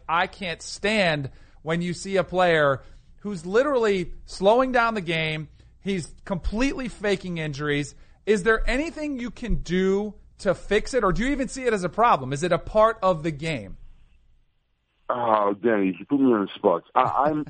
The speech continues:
Speaker 2: <laughs> I'm like you, and I'm, I'm forty years older than you. I'm seventy-one, and you're twenty-eight still, and
Speaker 1: <laughs>
Speaker 2: thirty.
Speaker 1: Sure, we'll go with that.
Speaker 2: Um, yeah.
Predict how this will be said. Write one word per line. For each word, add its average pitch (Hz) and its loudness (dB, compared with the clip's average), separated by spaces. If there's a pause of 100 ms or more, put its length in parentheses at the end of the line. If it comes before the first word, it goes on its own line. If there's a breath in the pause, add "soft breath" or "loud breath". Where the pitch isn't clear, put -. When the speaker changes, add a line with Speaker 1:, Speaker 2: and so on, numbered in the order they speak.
(200)
Speaker 2:
<laughs> - -4
I'm 147 4
like 127 0
you, 95 -2 (100)
and 120 0
I'm, 123 -2
I'm 110 0 (480)
forty 151 6
years 123 -8 (100)
older 123 2
than 92 -6
you. 73 -10 (160)
I'm 101 -4 (200)
seventy-one, 110 2
and 95 0
you're 95 -2 (100)
twenty-eight 107 2
still, 123 2
and - -6
Speaker 1:
<laughs> - -16
Speaker 2:
thirty. 113 2
Speaker 1:
Sure, 208 2
we'll 175 0
go 180 4
with 151 4
that. 135 0 (160)
Speaker 2:
Um, 98 2 (340)
yeah. 110 4